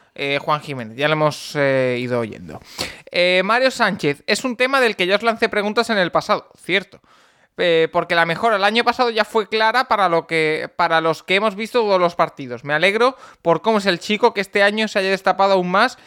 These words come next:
y se le reconozca su trabajo y esfuerzo por mejorar. Eh,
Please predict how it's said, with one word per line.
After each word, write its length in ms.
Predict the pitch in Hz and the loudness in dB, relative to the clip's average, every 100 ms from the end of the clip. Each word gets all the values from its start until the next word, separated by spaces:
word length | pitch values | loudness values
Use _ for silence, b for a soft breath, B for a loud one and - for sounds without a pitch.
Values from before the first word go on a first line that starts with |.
| B | B
y 80 | - | -10
se 140 | 170 220 | 0 2
le 120 | 208 | 2
reconozca 500 | 208 196 202 190 165 | 0 -2 -4 -4 -6
su 160 | - | -6
trabajo 500 | 269 196 202 - 220 b b b | -2 2 2 2 0 b b b
y 100 | 156 | -4
esfuerzo 420 | 170 - 190 208 180 | -4 0 -2 0 -2
por 120 | 160 | -4
mejorar. 500 | 143 - 151 117 - _ B B B B _ - | -6 -2 0 -2 -6 _ B B B B _ -4
Eh, 640 | 175 170 170 160 156 | 0 2 2 2 0